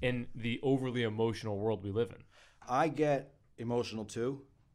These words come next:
Speaker 1: Do
Speaker 2: but
Speaker 1: you?
Speaker 2: I, I do it outside of the, outside of the deal, <laughs> right? I'll get pissed and I'll get, you know, people don't wanna listen sometimes.
Speaker 1: At all.
Speaker 2: At all.
Speaker 1: Yep.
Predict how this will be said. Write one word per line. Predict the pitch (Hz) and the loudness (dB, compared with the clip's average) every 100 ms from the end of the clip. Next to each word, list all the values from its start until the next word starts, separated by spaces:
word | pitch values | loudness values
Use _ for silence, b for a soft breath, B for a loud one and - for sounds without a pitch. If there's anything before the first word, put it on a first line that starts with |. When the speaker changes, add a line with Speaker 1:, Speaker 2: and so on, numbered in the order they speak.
| - | 2
Speaker 1:
Do | |
Speaker 2:
but | 156 | 6
Speaker 1:
you? | 302 339 | 6 4
Speaker 2:
I, | 143 - | -2 -4
I | 123 | 0
do | 131 143 | 4 8
it | 131 | 8
outside | 127 - 123 120 | 6 2 2 2
of | 110 | 0
the, | 104 - | -6 -6
outside | 117 120 | -2 0
of | 113 | 0
the | 107 | -2
deal, | 120 113 90 | -2 -2 -2
<laughs> | - | -2
right? | 123 - - 214 - B B | 0 0 4 6 6 B B
I'll | 139 151 | 4 6
get | 147 - | 4 2
pissed | 135 131 - - b b b | 2 2 0 -10 b b b
and | 113 | 0
I'll | 120 | 0
get, | 123 123 123 _ _ | 2 0 -2 _ _
you | - | -8
know, | 120 110 | -4 -4
people | 101 143 143 139 | -2 -2 0 0
don't | 123 127 | 0 0
wanna | 123 123 113 | 0 -2 -2
listen | 117 127 147 147 | -2 -2 -2 -4
sometimes. | 151 143 151 151 151 | -4 -2 -2 -2 -2
Speaker 1:
At | 110 | -2
all. | 107 101 - | -2 -4 -6
Speaker 2:
At | 101 120 | 0 4
all. | 127 135 147 143 | 6 6 4 0
Speaker 1:
Yep. | 107 | -12